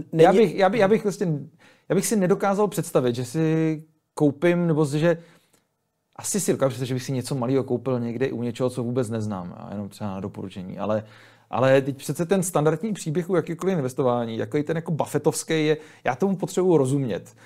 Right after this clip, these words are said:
Speaker 2: A všichni se tady pořád jako holdbáme tady těma všema jako Buffettama a říkáme, tak Buffett to dělá dobře,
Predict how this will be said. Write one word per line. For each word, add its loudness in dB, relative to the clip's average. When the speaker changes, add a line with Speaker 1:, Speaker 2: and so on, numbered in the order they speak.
Speaker 2:
A -20
všichni 0
se -6
tady 2
pořád 2
jako -6
holdbáme 4
tady 0
těma 0
všema -2
jako -4
Buffettama 0
a -6
říkáme, -2
tak 0
Buffett 2
to 0
dělá 6
dobře, 6